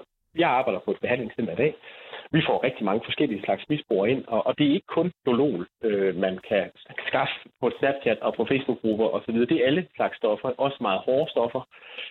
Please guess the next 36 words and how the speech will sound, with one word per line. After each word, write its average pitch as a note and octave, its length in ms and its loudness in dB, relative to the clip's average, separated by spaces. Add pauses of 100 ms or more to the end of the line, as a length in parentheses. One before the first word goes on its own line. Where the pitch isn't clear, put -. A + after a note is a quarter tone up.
(120)
Det B2+ 120 6
er A#2+ 40 2
Dolol B2 380 2
jo G#2 100 2
også C3 260 0
på B2 60 -2
sin D3+ 260 -2
måde, A#2 340 4
men, A#2+ 240 0
men A2+ 120 0
det B2 80 2
er A#2+ 40 4
jo A#2 80 4
ikke, C#3 220 0
altså, A#2+ 180 -2
vi A#2 140 -2
er A#2 40 2
jo A2+ 80 -2
stadigvæk C#3 320 2
nede C#3 140 4
i C#3+ 40 2
et C#3 100 -2
syntetisk - 560 -4 (260)
mor-, A#2+ 160 0
morfinapparat A2 720 0
med A2 100 4
en G#2 140 -4
begrænset C#3+ 520 -2
virkning, D3 360 2
medmindre A#2 220 0
du B2 120 -6
tager A2 140 0
rigtig A#2 260 -2
meget B2 260 2
af F#2+ 100 -4
det, G#2 100 -8